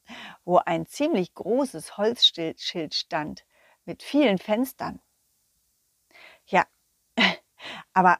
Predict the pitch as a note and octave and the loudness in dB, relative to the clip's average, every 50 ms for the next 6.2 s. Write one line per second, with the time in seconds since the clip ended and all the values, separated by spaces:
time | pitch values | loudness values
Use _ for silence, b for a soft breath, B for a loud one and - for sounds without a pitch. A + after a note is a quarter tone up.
0 | _ - F3 F#3+ G#3+ - - - C4 A#3 - - A#3 F#3 D#3 F3+ F3+ - - F#3+ | _ -2 -2 -2 -2 -2 -4 -4 -4 -4 -4 -2 -2 -2 -2 -2 -4 -4 -4 -4
1 | F3 E3+ - _ - E3+ D#3+ D#3+ F3+ - _ _ _ _ _ b b b b b | -4 -6 -6 _ -10 -8 -8 -10 -12 -16 _ _ _ _ _ b b b b b
2 | b _ - A3+ C4+ C4 - - - A#3+ G#3+ - - G#3+ G3+ G3+ G3+ G3 - - | b _ 2 2 2 2 0 -6 -8 -8 -10 -8 -6 -2 0 2 2 0 0 -4
3 | - F#3 F3+ - - F3+ F#3 F#3 E3+ E3+ E3 - - - - F3+ E3 D#3 D#3 D#3+ | -4 -6 -6 -6 -8 -8 -4 -2 -2 -2 -4 -6 -10 -14 -12 -10 -10 -8 -8 -6
4 | E3+ F3 G#3 C#4+ F#4+ - _ _ _ _ b b b b b b b b _ - | -2 -2 -2 -2 -2 -6 _ _ _ _ b b b b b b b b _ 2
5 | A#3+ D#4 F4+ D#4 - - - B3+ A3 A3 G#3 - A#3 G#3+ G3+ F#3 - _ - E3 | 4 6 6 4 2 -2 -4 0 0 0 0 0 -4 -6 -6 -6 -8 _ -16 -18
6 | - - _ | -18 -18 _